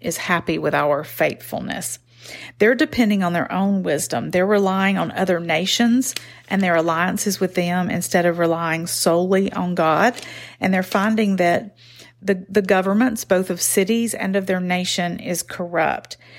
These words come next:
This is not their first warning. They have rejected all other calls to repentance, and any attempt that they have made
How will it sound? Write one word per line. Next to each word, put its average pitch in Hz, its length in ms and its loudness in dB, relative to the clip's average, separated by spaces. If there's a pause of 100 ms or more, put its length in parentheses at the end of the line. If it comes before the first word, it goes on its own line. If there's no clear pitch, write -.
(180)
This 220 240 2
is 269 140 -2
not 254 220 2
their 240 120 2
first 226 460 -2
warning. 214 560 -2
They 180 220 2
have 180 420 -2 (260)
rejected 190 720 0 (440)
all 254 260 4
other 208 220 2
calls 208 460 2
to 208 120 -2
repentance, 190 760 -4 (320)
and 190 200 -2
any 262 300 4
attempt 277 840 0
that 214 160 -2
they 208 140 2
have 196 180 -2
made 190 580 0